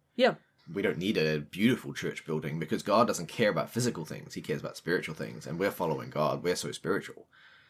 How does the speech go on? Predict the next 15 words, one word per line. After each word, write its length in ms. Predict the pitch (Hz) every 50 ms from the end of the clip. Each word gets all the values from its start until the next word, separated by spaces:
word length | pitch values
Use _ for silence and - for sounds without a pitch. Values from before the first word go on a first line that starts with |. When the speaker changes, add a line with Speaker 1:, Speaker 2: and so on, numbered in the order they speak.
| _ _ _ _ _ -
Speaker 2:
Which 120 | - -
is 140 | 98 78 80
why 220 | 90 87 85 82
our 200 | 78 78 78 78 -
c-, 140 | - - - _ -
church 280 | - 123 110 - -
building 380 | - 90 82 80 80 76 80 80
looks 180 | 87 78 - -
like 120 | 82 80
a 40 | 80
brutalist 480 | - 90 87 82 - 82 80 - - -
seventies 580 | - - - 82 80 80 80 73 76 73 - - -
communist 600 | - - - 78 78 76 73 73 - - - _ - 160 - - _ _ _ _
government 640 | - 90 78 85 82 78 - - - - - 67 -
building. 440 | 82 76 69 62 - - - -